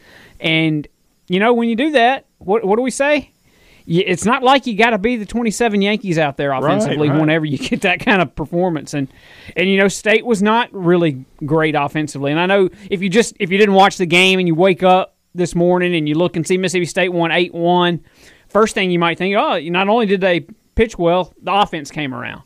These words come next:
Speaker 2: Mm-hmm.
Speaker 1: That may be your thought. And, and look, they had a, a good eighth inning when they scored four runs, but prior to that eighth inning, I think State was oh for their first eleven, I believe, with runners in scoring position,
Speaker 2: Mm-hmm.
Speaker 1: and,
Speaker 2: Finished
Speaker 1: and, and
Speaker 2: one of
Speaker 1: finished one of
Speaker 2: fourteen.
Speaker 1: fourteen.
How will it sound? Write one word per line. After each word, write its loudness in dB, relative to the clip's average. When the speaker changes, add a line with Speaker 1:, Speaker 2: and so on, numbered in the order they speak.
Speaker 2:
Mm-hmm. -12
Speaker 1:
That 0
may 4
be 4
your 0
thought. 2
And, 0
and 2
look, 4
they 2
had 4
a, -6
a 0
good 4
eighth 2
inning -2
when 0
they -2
scored -4
four 0
runs, 0
but -2
prior 4
to 0
that 2
eighth 0
inning, 0
I -2
think -8
State -2
was -4
oh 2
for -8
their -2
first -4
eleven, -2
I -6
believe, -2
with -4
runners 0
in -2
scoring -4
position, -2
Speaker 2:
Mm-hmm. -4
Speaker 1:
and, -2
Speaker 2:
Finished 4
Speaker 1:
and, -2
and 0
Speaker 2:
one 2
of 4
Speaker 1:
finished 0
one 2
of 0
Speaker 2:
fourteen. -2
Speaker 1:
fourteen. -20